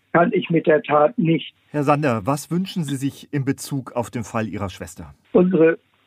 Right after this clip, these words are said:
Speaker 1: Schwester werden wir leider nicht wiederbekommen. Aber ihr Schicksal ist für mich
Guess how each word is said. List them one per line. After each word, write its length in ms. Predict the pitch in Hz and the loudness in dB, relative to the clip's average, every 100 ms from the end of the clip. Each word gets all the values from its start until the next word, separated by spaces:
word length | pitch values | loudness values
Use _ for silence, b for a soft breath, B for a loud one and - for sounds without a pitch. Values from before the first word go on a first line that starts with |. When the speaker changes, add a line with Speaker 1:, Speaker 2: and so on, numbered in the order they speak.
| _ _ - - - | _ _ -20 -20 -10
Speaker 1:
Schwester 500 | - 175 170 - 156 | -2 0 0 0 4
werden 280 | 156 160 151 | 4 2 2
wir 280 | 160 160 - | 2 2 0
leider 400 | 151 151 170 156 | 2 2 4 2
nicht 380 | 160 165 - 175 | 0 -8 -10 -2
wiederbekommen. 840 | 160 180 135 131 - 139 170 214 - _ _ _ _ _ _ _ - - | 2 2 2 0 2 2 2 -2 -8 _ _ _ _ _ _ _ -8 -2
Aber 240 | 147 165 | 0 2
ihr 200 | 240 147 | 2 2
Schicksal 540 | - 170 - 165 160 - | 2 0 2 2 2 2
ist 220 | 214 - | -4 -4
für 140 | 160 151 | -2 2
mich 280 | 165 185 | 2 0